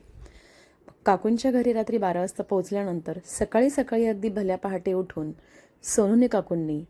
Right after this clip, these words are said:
माझं कोणतंही नातं नसताना आज एवढ्या सकाळी त्यांनी माझ्यासाठी पीठ तयार केलं. पीठ म्हणजे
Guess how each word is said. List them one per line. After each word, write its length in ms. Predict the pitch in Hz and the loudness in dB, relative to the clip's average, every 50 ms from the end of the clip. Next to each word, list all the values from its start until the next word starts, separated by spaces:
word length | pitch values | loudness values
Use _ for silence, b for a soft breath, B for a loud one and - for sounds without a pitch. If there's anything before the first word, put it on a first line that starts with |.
| _ _ - | _ _ -6
माझं 220 | 180 175 170 - | -6 -6 -2 -4
कोणतंही 680 | - - - 196 180 180 180 - 220 214 202 196 175 156 - - _ - | -4 -2 0 0 2 2 2 2 0 0 2 0 -2 -2 -4 -8 _ -8
नातं 400 | 180 185 180 170 - - 220 233 | -4 -2 -2 -2 0 0 0 0
नसताना 540 | 220 196 - - - 165 151 151 151 151 156 - b b b b b b b b b | 0 -2 -4 -4 -4 -4 -4 -4 -8 -10 -14 -16 b b b b b b b b b
आज 380 | - 190 190 180 175 - - - - - - - | -2 0 0 0 -2 -4 -14 -16 -18 -10 -2 2
एवढ्या 280 | 214 214 214 226 220 226 | 4 4 4 4 2 0
सकाळी 460 | 226 - 196 - 180 170 160 156 143 185 - _ _ | 0 -4 -6 -4 -4 -4 -4 -4 -6 -8 -12 _ _
त्यांनी 260 | - 185 180 180 190 196 | -8 -6 -4 -4 -4 -4
माझ्यासाठी 480 | 196 180 165 170 165 - 180 - 220 - _ _ - | -4 -4 -2 -2 -4 -4 -4 -6 -6 -8 _ _ 2
पीठ 160 | 269 269 233 - - - | 4 4 2 0 0 2
तयार 200 | 190 160 147 - - | 2 2 2 0 -4
केलं. 240 | 156 151 147 - 160 160 b b b b b _ _ - | -6 -6 -6 -6 -10 -12 b b b b b _ _ -4
पीठ 220 | 220 214 202 - | -4 -4 -4 -4
म्हणजे 420 | 190 202 185 170 - - 170 165 | -4 -2 -2 -2 0 2 0 0